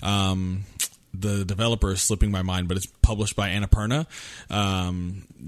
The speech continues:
it is, like, if you saw it, you realize, like, "Oh, this is, like, a pop music video come to life." Like, there's a lot of pinks, a lot of neon purples, and a lot of just vibrant colors. And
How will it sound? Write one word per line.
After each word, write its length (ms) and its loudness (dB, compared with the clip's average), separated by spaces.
it 160 -2
is, 800 0
like, 200 -4
if 100 -6
you 260 2
saw 380 4
it, 100 -2
you 220 -2
realize, 320 0
like, 120 -6
"Oh, 220 2
this 200 0
is, 100 0
like, 160 -6
a 80 0
pop 340 -2
music 340 0
video 520 -2
come 180 -4
to 80 -4
life." 400 -4
Like, 120 -6
there's 120 -4
a 60 -4
lot 180 -2
of 100 -8
pinks, 340 4
a 60 -4
lot 200 -2
of 160 -6
neon 460 0
purples, 680 -4
and 80 -6
a 40 -6
lot 180 -4
of 140 -6
just 180 -6
vibrant 420 -2
colors. 540 -2
And 720 -2